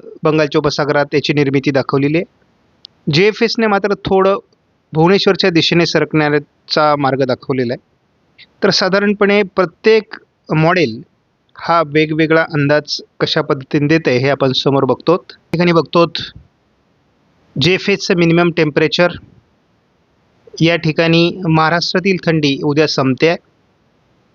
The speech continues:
फारशी थंडी उद्यापासून आपल्याला जाणवणार नाही. चोवीस तारखेलाही ती थंडी असणार नाही. पंचवीसलाही थंडी नाही आहे, सव्वीसलाही थंडी नाही आहे, सत्तावीसला देखील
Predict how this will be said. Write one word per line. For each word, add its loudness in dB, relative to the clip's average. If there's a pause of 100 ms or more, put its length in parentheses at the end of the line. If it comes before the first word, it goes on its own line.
(220)
फारशी 0
थंडी 2
उद्यापासून 2
आपल्याला 0
जाणवणार 2
नाही. -4 (1900)
चोवीस 4
तारखेलाही 0
ती 0
थंडी 2
असणार 0
नाही. -2 (2000)
पंचवीसलाही 2
थंडी 2
नाही 2
आहे, 2 (440)
सव्वीसलाही 0
थंडी 2
नाही 2
आहे, -2 (760)
सत्तावीसला 0
देखील 2